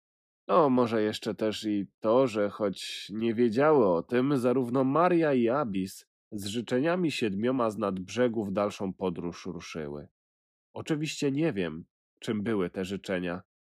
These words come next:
Każdy ma przecież swoje mniej lub bardziej mądre marzenia.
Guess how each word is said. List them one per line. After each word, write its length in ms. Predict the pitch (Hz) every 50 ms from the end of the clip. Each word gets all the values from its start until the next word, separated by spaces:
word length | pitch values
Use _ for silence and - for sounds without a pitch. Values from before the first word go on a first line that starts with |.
| _ _
Każdy 280 | - 139 139 131 120 143
ma 140 | 135 139 123
przecież 420 | - - 139 123 - 139 117 -
swoje 380 | - - - 123 135 131 110 90
mniej 420 | 87 92 98 107 113 117 107 90
lub 320 | 85 87 78 69 - - 90
bardziej 500 | 78 76 - 104 117 110 98 107 104 98
mądre 360 | 95 101 107 107 101 104 110
marzenia. 540 | 110 117 123 123 131 131 113 98 90 85